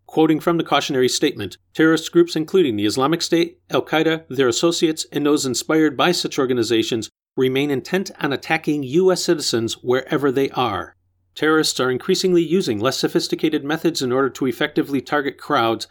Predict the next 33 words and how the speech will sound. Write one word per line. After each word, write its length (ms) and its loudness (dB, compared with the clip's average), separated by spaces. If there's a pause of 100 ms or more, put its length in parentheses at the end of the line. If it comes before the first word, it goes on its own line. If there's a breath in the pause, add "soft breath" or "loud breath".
(160 soft breath)
and 80 -4
increasingly 680 0
aim 180 2
to 160 -2
identify 580 0
and 120 -2
attack 320 -6
soft 360 -2 (200)
or 240 0
unprotected 680 -2
targets. 520 -6 (460)
U 180 2
S 80 0
citizens 400 0
are 40 4
strongly 440 0
encouraged 420 0
to 60 -8
maintain 320 0
a 80 0
high 140 0
level 280 2
of 80 -2
vigilance 460 0
and 100 -4
practice 380 -2
good 220 0
situational 680 0
awareness 420 0
when 140 -2
traveling. 540 -4 (400)
As 240 0
always, 440 2